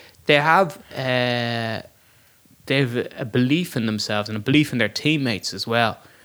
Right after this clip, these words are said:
And seemingly a real, you can sort of tell or not tell, they seem to really like each other and be, you know,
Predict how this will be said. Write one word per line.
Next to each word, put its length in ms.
And 280
seemingly 460
a 80
real, 320
you 100
can 120
sort 260
of 120
tell 380
or 140
not 220
tell, 100
they 80
seem 160
to 100
really 380
like 380
each 160
other 160
and 120
be, 160
you 120
know, 280